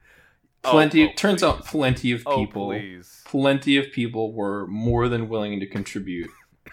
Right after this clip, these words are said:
Speaker 1: Right,
Speaker 2: Amazing
Speaker 1: Tony
Speaker 2: how
Speaker 1: Soprano. It wasn't just me. It was a whole network of people working
Speaker 2: Uh-huh.
Speaker 1: together.
Speaker 2: Yep.
Speaker 1: Yeah. Anyway, you jerk. So <laughs>
Speaker 2: Zzz.
Speaker 1: I love you. Uh, but
Speaker 2: Love you
Speaker 1: the,
Speaker 2: too,
Speaker 1: the,
Speaker 2: bud.
Speaker 1: the, the, the twist of it now is that, like,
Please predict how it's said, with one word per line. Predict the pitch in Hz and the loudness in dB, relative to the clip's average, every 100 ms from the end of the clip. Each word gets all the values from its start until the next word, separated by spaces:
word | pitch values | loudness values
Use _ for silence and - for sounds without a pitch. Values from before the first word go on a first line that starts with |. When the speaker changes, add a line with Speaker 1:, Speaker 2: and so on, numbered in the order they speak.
| - - _ - - _ _ 110 | -20 -20 _ -20 -20 _ _ -6
Speaker 1:
Right, | |
Speaker 2:
Amazing | 110 107 110 101 | -4 -2 -2 -4
Speaker 1:
Tony | 98 | -6
Speaker 2:
how | 95 87 | -8 -10
Speaker 1:
Soprano. | 110 104 101 101 113 - - - | -8 -8 -8 -8 -10 -14 -20 -16
It | 156 | -10
wasn't | 175 151 123 | -6 -8 -8
just | 123 123 | -14 -12
me. | 131 120 | -10 -8
It | 107 | -10
was | 113 | -10
a | 135 | -10
whole | 151 | -8
network | 147 160 110 107 | -6 -8 -8 -14
of | 101 - | -14 -16
people | 104 - 92 90 107 | -18 -14 -14 -14 -14
working | 104 104 | -12 -8
Speaker 2:
Uh-huh. | 101 | -8
Speaker 1:
together. | 110 110 104 95 90 - - | -10 -14 -16 -16 -18 -20 -18
Speaker 2:
Yep. | 104 117 | -14 -10
Speaker 1:
Yeah. | 92 92 - | -10 -12 -12
Anyway, | 127 135 95 87 95 110 | -10 -8 -8 -8 -10 -14
you | 87 | -20
jerk. | - 87 90 _ _ _ _ | -18 -18 -18 _ _ _ _
So | - 147 | -2 -2
<laughs> | - - - | -4 -14 -8
Speaker 2:
Zzz. | 139 165 160 - | -6 -6 -8 -14
Speaker 1:
I | 101 | -12
love | 95 | -10
you. | 92 - _ _ - | -12 -16 _ _ -2
Uh, | 123 123 - | 0 0 -2
but | - 95 113 | -8 -10 -4
Speaker 2:
Love | 120 | -2
you | |
Speaker 1:
the, | 113 | -2
Speaker 2:
too, | 104 | -4
Speaker 1:
the, | 98 | -4
Speaker 2:
bud. | 101 - | -6 -8
Speaker 1:
the, | 147 - _ _ _ 185 | -10 -10 _ _ _ -14
the, | 170 - | -14 -12
the | 165 165 | -14 -14
twist | - 175 160 - | -16 -12 -12 -10
of | 143 113 | -10 -10
it | 107 | -10
now | 110 101 107 | -10 -8 -8
is | 107 110 | -10 -14
that, | 117 | -16
like, | 107 101 98 _ | -14 -14 -16 _